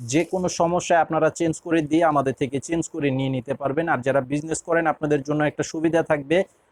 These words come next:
আপনারা পঞ্চাশ পিস শাড়ি নিছেন, সেক্ষেত্রে, আহ, চল্লিশ, পাঁচচল্লিশ পিস শাড়ি বিক্রি করে ফেলছেন, পাঁচ পিস, দশ পিস শাড়ি রয়ে গেছে, তো সেই শাড়িগুলো চেঞ্জ করে আবার নতুন করে কিন্তু আমাদের থেকে নিয়ে নিতে পারবেন।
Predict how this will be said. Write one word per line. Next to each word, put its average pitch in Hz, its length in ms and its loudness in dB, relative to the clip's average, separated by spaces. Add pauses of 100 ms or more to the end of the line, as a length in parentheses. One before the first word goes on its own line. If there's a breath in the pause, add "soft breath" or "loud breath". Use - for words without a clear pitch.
(140)
আপনারা 151 340 2
পঞ্চাশ 180 460 -2
পিস 170 160 0
শাড়ি 170 280 2
নিছেন, 175 260 0
সেক্ষেত্রে, 160 460 -2 (560)
আহ, 127 280 4 (300)
চল্লিশ, 180 400 4 (160)
পাঁচচল্লিশ 175 500 0
পিস 165 140 -8
শাড়ি 160 220 0
বিক্রি 160 300 -2
করে 170 240 0
ফেলছেন, 165 340 0
পাঁচ 151 340 0
পিস, 156 160 0
দশ 147 240 2
পিস 160 180 -6
শাড়ি 156 200 4
রয়ে 175 280 4
গেছে, 165 240 0
তো 165 180 -2
সেই 156 180 -2
শাড়িগুলো 151 480 -2
চেঞ্জ 160 300 -6
করে 175 180 -2
আবার 147 200 2
নতুন 147 300 -4
করে 160 220 -4
কিন্তু 156 200 -4
আমাদের 143 260 2
থেকে 135 260 -6
নিয়ে 143 200 0
নিতে 175 240 -2
পারবেন। 175 360 0